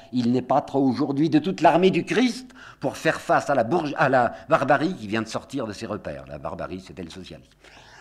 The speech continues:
Alors nous avons donc ce premier travail, le travail de, de la bourgeoisie cléricale, et cléricale et athée, de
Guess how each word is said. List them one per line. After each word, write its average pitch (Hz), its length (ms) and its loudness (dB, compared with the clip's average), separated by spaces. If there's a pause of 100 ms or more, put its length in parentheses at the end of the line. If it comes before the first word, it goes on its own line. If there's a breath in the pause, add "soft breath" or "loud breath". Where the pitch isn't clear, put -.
(140 loud breath)
Alors 196 180 8
nous 180 160 4
avons 147 220 4
donc 196 320 4
ce - 140 -16
premier 127 400 0
travail, 139 420 -2
le 123 160 -2
travail 110 420 -2
de, 85 300 -6 (600)
de - 120 -10
la 85 220 -8
bourgeoisie 90 400 -10
cléricale, 113 540 -4 (380 loud breath)
et - 80 -16
cléricale 104 440 -2
et 107 80 0
athée, 175 360 2 (300 loud breath)
de 147 240 4